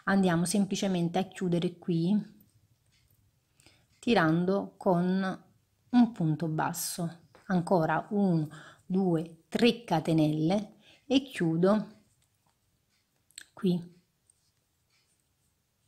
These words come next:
con un punto basso, ancora uno, due, tre e chiudo qui. È come se stessimo ricreando la parte dritta, vedete, della lavorazione che era,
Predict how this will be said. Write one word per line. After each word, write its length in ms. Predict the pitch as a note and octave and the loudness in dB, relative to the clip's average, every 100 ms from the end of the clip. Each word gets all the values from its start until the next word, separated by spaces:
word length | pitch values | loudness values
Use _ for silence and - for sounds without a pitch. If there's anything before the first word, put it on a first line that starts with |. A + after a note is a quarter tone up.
| _ _ _ _ | _ _ _ _
con 120 | - B3+ | 0 2
un 80 | A#3+ | 2
punto 300 | F3+ E3 E3 | 0 -2 -2
basso, 540 | D#3 D#3 - - F#3 | -4 -6 -10 -12 -8
ancora 440 | A3+ G#3+ G#3+ E3+ D#3+ | -2 -2 -2 -4 -2
uno, 540 | G3+ F#3 E3 D#3 - | 0 0 0 -4 -10
due, 600 | - F#3 E3+ D3+ D#3+ - - | -8 -4 -4 -4 -8 -10 -8
tre 400 | F3 D#3+ F3+ B3+ - _ _ _ _ _ _ | -4 -4 -4 -8 -14 _ _ _ _ _ _
e 120 | C4+ | -6
chiudo 420 | A#3 - F#3 E3+ E3+ | -6 -4 -2 -2 -4
qui. 300 | - E3+ - - _ - - - - - - _ | -6 -6 -6 -12 _ -20 -20 -20 -20 -20 -20 _
È 120 | - B3 | -10 -4
come 260 | - G3 | 2 2
se 140 | F#3+ G#3 | 2 0
stessimo 500 | - G3+ - F#3+ F#3+ | 2 0 0 -2 -2
ricreando 1080 | G#3 A3 G3 F3+ D#3+ E3 F3+ G#3 D4 - _ _ _ - C4+ | -2 0 0 2 2 2 0 0 -4 -10 _ _ _ -10 0
la 140 | C#4 B3 | 2 4
parte 500 | E3+ E3+ - - G3+ | 4 2 -2 -2 2
dritta, 500 | F#3 F3+ - - G#3+ | 2 0 -4 -4 -2
vedete, 340 | G3+ G3 F3+ | 0 0 0
della 220 | F#3 F3 | 0 2
lavorazione 800 | E3+ F#3+ B3+ E4 - - E3+ F3 | 2 2 4 0 0 -2 0 0
che 160 | F3+ F3+ | 0 0
era, 220 | F3 | 2